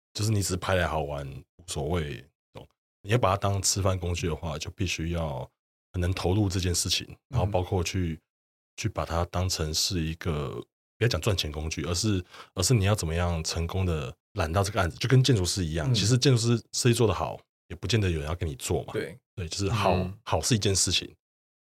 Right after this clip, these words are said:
Speaker 1: 我喜不喜欢你就是另外一件事情。
Speaker 2: 对。
Speaker 1: 对，你要怎么样让人家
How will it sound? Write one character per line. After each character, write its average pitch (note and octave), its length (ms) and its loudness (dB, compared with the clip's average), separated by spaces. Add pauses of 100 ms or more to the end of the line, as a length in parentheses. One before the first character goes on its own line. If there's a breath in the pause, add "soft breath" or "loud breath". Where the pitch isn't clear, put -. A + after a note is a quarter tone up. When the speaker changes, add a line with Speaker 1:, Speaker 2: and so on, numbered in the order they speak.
Speaker 1:
我 A#2 140 4
喜 A2 140 4
不 G2+ 80 2
喜 A2+ 120 6
欢 F#2 100 6
你 E2+ 80 0
就 E2 60 -4
是 G#2+ 100 0
另 G#2+ 120 -2
外 G2 100 2
一 - 20 2
件 F2 140 -2
事 - 140 -2
情。 - 200 -2
Speaker 2:
对。 D#2 280 -10 (180)
Speaker 1:
对， - 180 -12
你 E2 120 -2
要 A#2 80 4
怎 F2+ 100 -6
么 F2 60 4
样 F2+ 80 4
让 F#2 360 0
人 F2 140 -2
家 F2+ 280 0